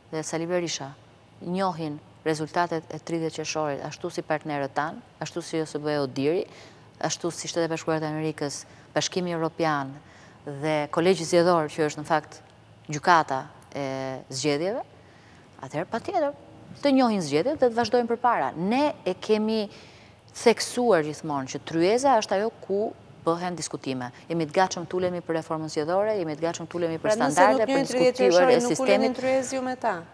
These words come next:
Speaker 2: Në qoftë se në këto situatë, në këto kushte që janë, në këto rrethana, ka dekretuar një datë tjetër
Speaker 1: Kemi
Speaker 2: zgjedhjesh,
Speaker 1: qenë
Speaker 2: por
Speaker 1: ne që i kemi ftuar në tryezë.
Speaker 2: Po, po.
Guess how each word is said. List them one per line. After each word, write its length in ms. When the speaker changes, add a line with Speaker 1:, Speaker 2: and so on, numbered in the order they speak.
Speaker 2:
Në 100
qoftë 260
se 80
në 180
këto 200
situatë, 560
në 160
këto 200
kushte 260
që 140
janë, 160
në 60
këto 140
rrethana, 500
ka 100
dekretuar 500
një 160
datë 300
tjetër 260
Speaker 1:
Kemi 180
Speaker 2:
zgjedhjesh, 360
Speaker 1:
qenë 120
Speaker 2:
por 360
Speaker 1:
ne 80
që 120
i 40
kemi 240
ftuar 420
në 140
tryezë. 480
Speaker 2:
Po, 120
po. 260